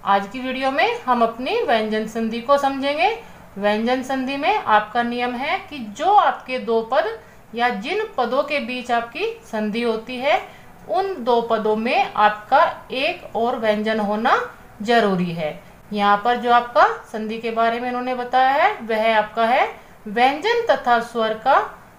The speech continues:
स्वर तथा व्यंजन का या व्यंजन तथा व्यंजन का मेल होने से जो परिवर्तन होता है, उसे व्यंजन संधि कहते हैं। जैसा इन्होंने यहाँ पर उदाहरण में समझाया है, जगत प्लस ईश,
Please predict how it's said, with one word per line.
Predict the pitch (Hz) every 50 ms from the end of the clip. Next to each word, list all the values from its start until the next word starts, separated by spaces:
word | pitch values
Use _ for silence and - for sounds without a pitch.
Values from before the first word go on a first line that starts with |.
| - -
स्वर | - - - 277 302 381 403 403 - 302
तथा | 262 247 - - 240 240
व्यंजन | 220 208 208 208 202 208 202 214 220 226
का | - 247 269 330 - - - - 220
या | 220 240 277 359
व्यंजन | 392 311 214 220 220 214 214 226 226 269 370 392 403
तथा | - 285 - - 247 240
व्यंजन | 226 220 214 208 202 208 208 208 208 196
का | 208 208
मेल | 202 202 202 202 202 190
होने | 190 196 202 214 240
से | 285 302
जो | 254 240 320
परिवर्तन | 320 320 - 226 226 233 233 247 277 285 403 427 403
होता | 330 247 214 220 - 214
है, | 220 226 262 320 427 427 - - -
उसे | 196 220 - - 302 392
व्यंजन | 359 254 233 214 214 214 208 214 214 214
संधि | 190 214 214 208 208 214 294 415 508 494 - - - - - - -
कहते | 277 247 214 185 - - 180
हैं। | 175 165 170 160 156 156 - - - 196
जैसा | 185 226 226 226 226 - 285
इन्होंने | 302 294 285 285 285 294 320 330
यहाँ | 320 311 311
पर | 311 381 440
उदाहरण | 480 440 330 240 240 233 233 233 240
में | 247 247
समझाया | 247 262 254 254 247 247 247 254 269 269
है, | 262 320 370 440 508 494 - - - - - - 196
जगत | 180 180 220 226 226 254 285 277 - -
प्लस | - 269 294 311 339 - - - - -
ईश, | 240 254 277 349 453 494 466